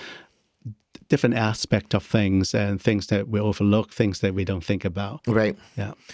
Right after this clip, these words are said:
Speaker 2: Right. Um, uh, you talked earlier about, uh, the resident art-, artist program
Speaker 1: Right.
Speaker 2: at the Chinatown Museum.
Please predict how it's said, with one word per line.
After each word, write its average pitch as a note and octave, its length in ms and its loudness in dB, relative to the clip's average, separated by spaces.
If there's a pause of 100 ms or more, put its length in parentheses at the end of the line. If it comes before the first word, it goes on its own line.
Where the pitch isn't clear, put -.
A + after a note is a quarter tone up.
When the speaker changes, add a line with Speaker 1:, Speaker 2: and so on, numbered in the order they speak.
(220)
Speaker 2:
Right. A2 300 2
Um, A2 920 4 (520)
uh, A2+ 80 2
you A#2 160 0
talked F#3 300 0
earlier A#2 400 6
about, G2+ 420 2 (160)
uh, F2+ 440 2
the F#2 280 0
resident G#2 380 0
art-, G#2 260 0 (200)
artist G2 340 0
program E2+ 500 -2 (180)
Speaker 1:
Right. G#2+ 280 0
Speaker 2:
at E2+ 80 -2
the - 80 -12
Chinatown F2+ 400 0
Museum. F2 460 -2